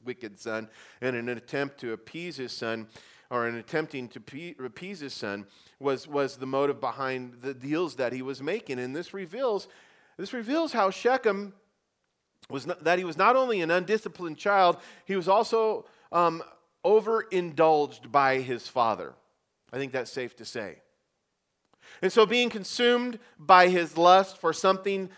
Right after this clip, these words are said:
that was not his, Shechem was willing to pay, so he thought, whatever the sons of Jacob would ask. But he had no desire to make right the wrong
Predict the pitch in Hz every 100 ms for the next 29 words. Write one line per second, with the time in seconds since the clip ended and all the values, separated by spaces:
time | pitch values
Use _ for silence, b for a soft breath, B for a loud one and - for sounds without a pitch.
0 | B 170 165 170 175 170 180 165 - -
1 | 165 170 165 - B B - - 185 190
2 | 208 202 202 175 160 139 160 185 185 185
3 | - 143 - 175 165 170 165 165 B B
4 | - 147 139 120 - 170 165 - - b
5 | b 135 131 151 151 139 131 135 135 131
6 | 110 117 110 110 95 98 90 76 - -
7 | _ _ _ _ _ _ _ _ _ _
8 | _ _ _ _ _ _ _ _ _ _
9 | _ _ _ _ _ _ _ _ _ _
10 | 107 110 123 143 156 143 139 120 117 117
11 | 117 117 120 131 127 113 110 117 127 139